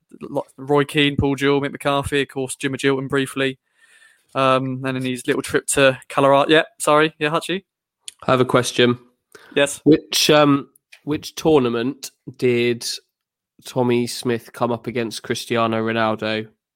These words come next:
Speaker 2: Um, what was the name of the tournament? Where
Speaker 1: Oh.
Speaker 2: he
Speaker 1: <laughs>
Speaker 2: where he played against Portugal?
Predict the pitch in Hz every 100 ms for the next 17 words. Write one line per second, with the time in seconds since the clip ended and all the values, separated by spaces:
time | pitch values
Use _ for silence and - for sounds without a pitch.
0 | - 127 110 110 113 120 127 123 127 127
1 | 127 127 131 127 131 135 143 156 _ _
2 | _ _ _ _ _ _ - - 117 120
3 | 120 104 104 95 - - _ _ _ _
4 | _ - 120 120 120 131 123 123 123 123
5 | - 131 120 - 131 139